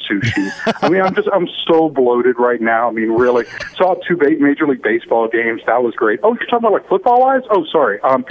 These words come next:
let me think, let me think. You know what was interesting? Patrick Mahomes. And here's why. It, it's, look, I, I, I've known Patrick for a while, but, but what I find interesting is he, players are in awe of him.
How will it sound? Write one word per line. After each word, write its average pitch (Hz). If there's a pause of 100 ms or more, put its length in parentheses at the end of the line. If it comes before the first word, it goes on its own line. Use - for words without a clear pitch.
(160)
let 175
me 214
think, 143
let 139
me 147
think. - (220)
You 208
know 285
what 311
was 214
interesting? 220
Patrick -
Mahomes. 117 (400)
And 180
here's 220
why. 123 (280)
It, 185
it's, -
look, 160
I, 156
I, 165
I've 156
known 151
Patrick -
for 131
a 110
while, 107
but, 156
but 139
what 139
I -
find 247
interesting 175
is 107 (480)
he, 294 (160)
players 254
are 156
in 113
awe 117
of 95
him. -